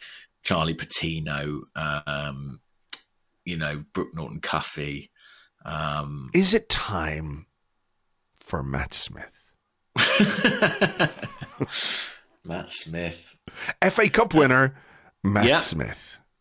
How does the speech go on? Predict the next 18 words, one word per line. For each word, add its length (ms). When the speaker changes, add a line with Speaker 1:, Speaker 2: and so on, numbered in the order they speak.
Speaker 1:
Yeah, 460
he 220
is. 500
Um, 800
Miguel 340
Aziz 760
as 120
well. 400
Remember, 240
there 60
was 100
a 60
lot 100
of 60
Speaker 2:
Oh, 40
Speaker 1:
excitement 380
Speaker 2:
yeah. 60
Speaker 1:
about 140